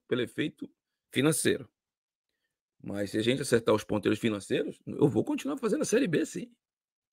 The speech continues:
Eu vou continuar santista do mesmo jeito. Vou ajudar a reconstruir o clube.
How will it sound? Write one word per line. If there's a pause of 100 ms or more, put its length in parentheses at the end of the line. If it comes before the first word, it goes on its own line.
(260)
Eu
vou
continuar
santista
do
mesmo
jeito. (340)
Vou
ajudar
a
reconstruir
o
clube.